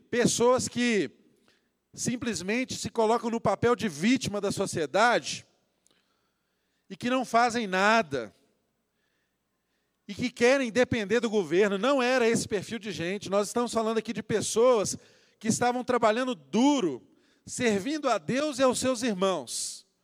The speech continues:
mas não tinham comida em casa. Estavam com suas latas vazias.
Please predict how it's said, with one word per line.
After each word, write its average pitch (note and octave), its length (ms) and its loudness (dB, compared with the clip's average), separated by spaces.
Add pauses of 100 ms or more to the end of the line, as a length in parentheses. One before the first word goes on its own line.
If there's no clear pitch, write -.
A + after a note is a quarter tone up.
(400)
mas G3 260 -2
não A3 160 -4
tinham G#3+ 300 -8
comida G3+ 560 -6
em A#3 100 -6
casa. D#3+ 680 0 (1400)
Estavam G#3+ 300 2
com G#3 160 -6
suas G#3+ 300 0
latas F3+ 500 0
vazias. F3 1160 -2